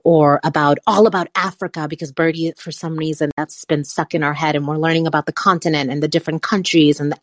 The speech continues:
animals and all of these things included in all of the subjects. And listen, they're learning, they're learning something that they love, but you can also just translate it into any subject that you want.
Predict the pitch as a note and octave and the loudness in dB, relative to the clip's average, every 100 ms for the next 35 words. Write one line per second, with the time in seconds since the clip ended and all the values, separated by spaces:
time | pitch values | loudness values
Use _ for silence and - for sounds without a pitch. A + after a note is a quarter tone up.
0 | F#3 F#3 F3+ D#3+ C#3+ C3+ D#3 D3+ - - | -2 0 2 2 0 -2 -6 -6 -12 -14
1 | - - A3 A#3+ A#3+ G3+ F#3 - F3+ E3+ | -14 -2 2 4 2 0 -4 -2 -2 -4
2 | D#3+ - _ _ _ - G3+ G3 - G3 | -10 -18 _ _ _ -2 0 0 -2 0
3 | F#3+ F3 E3+ - D#3 E3 E3 E3 - C#3+ | 2 2 0 -2 -2 0 0 -4 -4 -6
4 | D3 A3+ - - - - - A#3 - A3 | -6 -12 -12 -20 -20 -16 -8 -8 -4 -6
5 | D3+ - - G3+ G#3 G#3 G#3+ G#3+ G3+ - | -6 -12 -4 -2 0 0 0 0 -2 -4
6 | - F3+ F3+ F3+ F3 G3 G3 G3 F#3+ F3+ | -2 2 2 4 2 0 0 0 2 0
7 | E3 D#3+ D3+ D3 E3 E3 E3 - D3 D3 | 2 2 4 2 0 -6 -6 -4 -4 -2
8 | - D#3 D3 - - - D3+ - - D3+ | 0 0 0 -8 -8 0 0 -2 -2 0
9 | D3 D3+ D3 C#3 C#3+ C#3 C#3 _ - D#3+ | 2 2 2 0 -2 -2 -6 _ -4 0
10 | E3 D3+ D3 C3 - C#3+ - - D3+ C#3 | 2 0 0 -4 -2 -6 -4 -4 -4 -4
11 | - D3+ | -8 -14